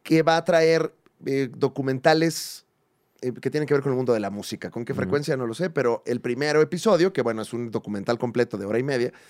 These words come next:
Speaker 1: es, eh, sobre Woodstock noventa y nueve, y qué horror, qué horror los noventas.
Speaker 2: Guau.
Speaker 1: Los noventas
Speaker 2: Bueno,
Speaker 1: tardíos.
Speaker 2: eh, y, y, y una cultura que, que se mantiene hasta el día de hoy, ¿eh? O sea, yo creo que el año mil novecientos noventa y nueve marcó para mal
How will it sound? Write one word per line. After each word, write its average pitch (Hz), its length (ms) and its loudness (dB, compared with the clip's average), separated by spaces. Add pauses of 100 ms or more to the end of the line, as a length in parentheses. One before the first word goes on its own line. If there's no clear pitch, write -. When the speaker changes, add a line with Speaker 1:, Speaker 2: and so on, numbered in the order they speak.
(360)
Speaker 1:
es, 143 520 4
eh, 131 160 4
sobre 127 260 2
Woodstock 147 380 -2
noventa 123 300 0
y - 20 -2
nueve, 147 400 0
y 131 160 -10
qué 175 240 2
horror, 185 400 4 (720)
qué 202 120 4
horror 202 220 6
los 175 120 2
noventas. 131 500 -2 (140)
Speaker 2:
Guau. 123 560 2
Speaker 1:
Los 139 160 2
noventas 147 360 2
Speaker 2:
Bueno, 135 180 4
Speaker 1:
tardíos. - 420 0
Speaker 2:
eh, 160 300 2
y, 170 60 -2 (600)
y, - 40 -6 (100)
y 185 80 -10
una 196 220 6
cultura 190 580 2 (240)
que, 135 440 2
que 123 120 4
se 135 160 0
mantiene 147 540 2
hasta 131 360 0
el 135 160 2
día 208 280 6
de 139 180 2
hoy, 117 320 4
¿eh? 254 200 -4
O - 120 -8
sea, 131 140 -2
yo 156 140 0
creo 190 160 2
que 113 760 0
el 123 160 2
año 170 200 4
mil 165 140 2
novecientos 151 320 0
noventa 131 280 2
y 131 40 2
nueve 180 400 2
marcó 123 460 0
para 117 220 6
mal 196 360 2